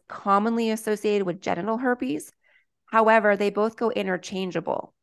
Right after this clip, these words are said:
So now we have a lot of people being diagnosed with genital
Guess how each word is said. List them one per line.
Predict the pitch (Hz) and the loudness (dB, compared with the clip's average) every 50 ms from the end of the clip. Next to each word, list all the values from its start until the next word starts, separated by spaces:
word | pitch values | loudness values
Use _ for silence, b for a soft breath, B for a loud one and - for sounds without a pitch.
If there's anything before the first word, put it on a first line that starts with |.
| _ _ | _ _
So | _ - - 220 214 208 208 | _ -6 -2 0 0 2 0
now | 208 202 202 214 226 254 262 233 196 190 190 | -2 -4 -4 -4 -2 0 0 2 2 2 0
we | 190 196 196 | 0 -2 -4
have | 220 196 196 196 | -4 -4 -4 -4
a | - - | -4 -6
lot | - - - - - - 262 254 | -6 -8 -8 -6 -2 -2 -2 -2
of | 233 226 | -2 -4
people | - - 214 208 - 214 190 | -8 -10 -8 -6 -4 -4 -4
being | - 185 180 185 190 185 175 | -4 -6 -6 -6 -6 -6 -4
diagnosed | 185 190 196 196 190 185 170 165 165 190 202 - - | -4 -2 -2 -2 -2 -2 -4 -2 -2 -4 -4 -6 -6
with | - 180 160 | -8 -8 -6
genital | 156 - 185 - - 180 95 170 - | -2 -2 0 0 0 0 -2 -2 -4